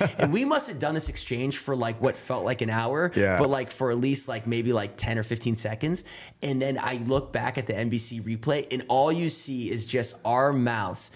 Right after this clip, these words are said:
Speaker 2: And it doesn't take anyone that needs to, like, be a good lip, like, lip sync, like,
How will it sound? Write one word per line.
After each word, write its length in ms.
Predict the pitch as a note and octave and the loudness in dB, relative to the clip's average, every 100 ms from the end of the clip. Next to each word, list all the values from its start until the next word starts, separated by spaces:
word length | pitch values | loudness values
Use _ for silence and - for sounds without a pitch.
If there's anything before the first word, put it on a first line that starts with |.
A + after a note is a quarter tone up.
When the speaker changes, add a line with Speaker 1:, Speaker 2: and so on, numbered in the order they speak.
| - | -6
Speaker 2:
And 120 | B2+ | 0
it 80 | B2+ | 2
doesn't 260 | D3 E3+ E3 | 2 0 -2
take 240 | D3 - | -4 -4
anyone 300 | C3+ C#3+ C#3+ | -2 2 2
that 120 | C3 A#2+ | 2 2
needs 200 | C3 A#2 | 0 0
to, 80 | |
like, 240 | A#2 G#2+ G#2+ | 0 -2 -2
be 140 | A#2+ | 0
a 60 | A2 | 0
good 220 | A2 A#2 | 0 2
lip, 200 | A2+ - | 2 0
like, 240 | A#2 A2 - | -4 -4 -2
lip 180 | A#2+ - | -2 -2
sync, 240 | A#2+ G#2+ | -6 -2
like, 180 | A2+ | -2